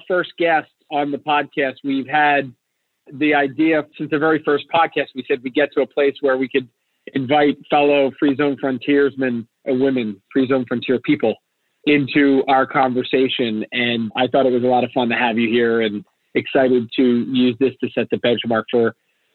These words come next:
other guests and conversations, but really appreciated your both contribution and questions, especially this last one around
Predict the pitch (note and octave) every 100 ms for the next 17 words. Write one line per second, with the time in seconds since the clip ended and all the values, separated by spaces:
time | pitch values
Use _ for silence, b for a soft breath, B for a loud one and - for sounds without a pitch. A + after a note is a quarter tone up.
0 | _ D#3 D#3+ C#3 D#3 B2 D3 C#3 C#3 B2+
1 | - C#3 C3+ A#2 A#2+ C#3+ D3+ C#3+ C3 C#3+
2 | C3+ C3 A#2 A2+ G#2+ - B2 A2+ B2+ -
3 | C3 A#2+ - C3 - A2+ - C3 B2 C3
4 | A#2 G#2+ _ _ _ - D#3+ B3 C4 A#3
5 | D#3 C3+ D3+ D#3 - B2 A2 A2 B2 B2
6 | A#2+ A#2 A2+